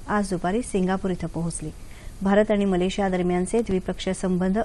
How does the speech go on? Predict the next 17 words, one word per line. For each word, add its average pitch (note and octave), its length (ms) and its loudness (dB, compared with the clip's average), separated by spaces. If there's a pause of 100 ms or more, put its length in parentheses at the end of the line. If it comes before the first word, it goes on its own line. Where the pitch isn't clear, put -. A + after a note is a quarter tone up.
(100)
अधिक G#3 360 -2
वृद्धिंगत F#3+ 480 -2
करण्याच्या F3+ 360 0
दृष्टीनं F3+ 460 -2 (460)
दोन्ही C4+ 260 8
देशांमध्ये A3+ 680 2 (120)
आज G#3+ 140 2
सायबर G#3+ 400 2
सुरक्षेसह G3 720 0 (160)
तीन B3 180 4
महत्त्वपूर्ण G#3 640 0
करार F3 260 2
करण्यात E3+ 420 0
आले. D#3+ 360 -6 (320)
पंतप्रधान G3+ 580 4
नरेंद्र F#3 340 2
मोदी F3+ 280 2